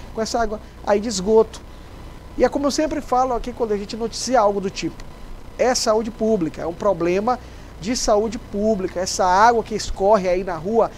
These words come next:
é água suja, que causa doença, que leva muitas pessoas aos hospitais e que ameaça a saúde da população e não pode continuar assim. Então a justiça, né, determinando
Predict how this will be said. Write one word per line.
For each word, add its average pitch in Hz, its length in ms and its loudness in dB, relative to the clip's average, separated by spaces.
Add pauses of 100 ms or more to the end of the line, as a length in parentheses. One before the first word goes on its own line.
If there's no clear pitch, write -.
(200)
é 185 100 6
água 208 400 4
suja, 233 640 -2
que - 140 -6
causa 214 380 2
doença, 208 840 2 (340)
que 214 120 -6
leva 214 500 6
muitas 214 300 -4
pessoas 202 580 -2 (240)
aos 208 240 4
hospitais 202 1000 4 (320)
e 202 680 0
que 226 180 -2
ameaça 226 640 6
a - 40 -2
saúde 202 280 2
da 202 80 4
população 208 580 0
e 262 60 -4
não 302 160 0
pode 220 480 6
continuar 214 600 -2 (200)
assim. 175 460 2 (220)
Então - 200 -2
a 202 60 2
justiça, 220 840 0 (300)
né, 196 280 -2 (180)
determinando 196 960 2